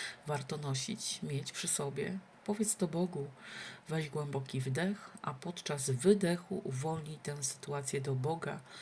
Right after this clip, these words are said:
by uzyskać uzdrowienie i odpowiedzi. A więc jeżeli męczy cię jakaś sytuacja, e, coś jest trudnego w tobie, to właśnie może podczas medytacji warto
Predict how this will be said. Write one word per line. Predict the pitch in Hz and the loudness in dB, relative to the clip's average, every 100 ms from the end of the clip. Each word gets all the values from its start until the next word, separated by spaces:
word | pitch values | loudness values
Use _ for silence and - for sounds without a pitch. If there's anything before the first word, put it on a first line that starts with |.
| - - 131 | -14 -6 0
by | 139 | 2
uzyskać | 135 - - 185 - | 4 2 2 0 -4
uzdrowienie | - 139 143 143 135 175 175 143 - - - - | -6 -4 0 0 2 0 0 -4 -8 -14 -14 -8
i | 180 | -4
odpowiedzi. | 175 - 156 135 151 143 139 139 135 - - - - - | -4 -2 -4 -2 -2 -2 -2 -2 -4 -6 -14 -12 -12 -2
A | 131 | 0
więc | 143 139 | 0 0
jeżeli | 147 143 147 | -2 -4 -4
męczy | 143 147 156 - | -4 -4 -4 -4
cię | 185 175 | -2 -2
jakaś | 175 170 | -2 -4
sytuacja, | - 165 - 160 156 147 - 143 143 - - - - - - | -4 -4 -6 -6 -6 -6 -6 -6 -8 -14 -14 -12 -12 -12 -10
e, | 151 | -8
coś | 135 160 - | -6 -4 -4
jest | 147 - | -4 -6
trudnego | - 135 147 135 135 | -8 -8 -6 -4 -4
w | 135 | -6
tobie, | - 143 143 139 139 - - - - | -8 -6 -4 -4 -6 -12 -20 -20 -10
to | - 143 147 147 | -6 -4 -4 -4
właśnie | 143 - 139 | -4 -4 -4
może | 139 139 | -4 -6
podczas | 135 135 - 143 - - | -8 -8 -8 -4 -4 -2
medytacji | 143 165 196 202 170 170 - - - - | -2 2 2 2 -2 -2 -6 -6 -8 -6
warto | 135 143 135 - - | -2 -2 -2 -6 -6